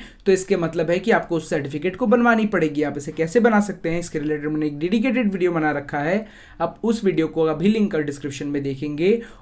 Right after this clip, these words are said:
और वहाँ से आप जाकर पूरी की पूरी चीज़ें सीख लेंगे। अब मैं आपको यहाँ पर बता दूँ कि इसके बाद आपको आपका फोटो लगेगा, जो फो-, पासपोर्ट साइज फोटो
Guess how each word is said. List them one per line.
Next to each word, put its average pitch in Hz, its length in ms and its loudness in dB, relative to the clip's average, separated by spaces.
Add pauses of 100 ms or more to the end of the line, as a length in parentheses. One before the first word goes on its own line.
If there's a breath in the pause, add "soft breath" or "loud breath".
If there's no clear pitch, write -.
और 202 380 4
वहाँ 170 260 0
से 190 280 -4
आप 147 200 -4
जाकर 151 300 -4
पूरी 151 260 -4
की 160 100 -12
पूरी 196 240 -2
चीज़ें 170 320 -4
सीख 214 320 0
लेंगे। 135 400 -2 (140)
अब 214 140 6
मैं 269 120 6
आपको 254 320 6
यहाँ 214 260 6
पर 214 140 0
बता 165 300 2
दूँ 160 280 0
कि 247 140 -2
इसके 247 420 -4
बाद 208 300 6
आपको 165 340 0
आपका 160 360 -4
फोटो 208 540 0
लगेगा, 156 480 2
जो 233 160 0
फो-, 202 220 -2
पासपोर्ट 160 380 -2
साइज 151 260 -6
फोटो 151 320 0